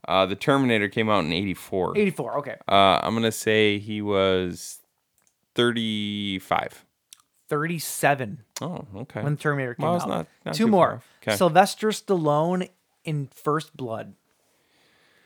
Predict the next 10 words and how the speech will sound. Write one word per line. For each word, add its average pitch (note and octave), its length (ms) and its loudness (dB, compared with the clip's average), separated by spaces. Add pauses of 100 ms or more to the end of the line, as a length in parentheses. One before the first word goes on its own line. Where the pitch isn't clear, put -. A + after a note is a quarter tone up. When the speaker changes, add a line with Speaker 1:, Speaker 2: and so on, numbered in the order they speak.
(880)
Speaker 1:
<sighs> - 20 -20 (480)
Thirty. G2+ 380 2 (440)
Speaker 2:
Thirty-four. E3 880 4 (320)
Speaker 1:
Oh, B2+ 60 -2 (140)
okay. F#2+ 280 -6 (680)
Speaker 2:
And D3+ 240 -4
Tom G#3+ 440 6
Cruise C#3 760 2 (380)
in E3 340 0
Mission E3 520 0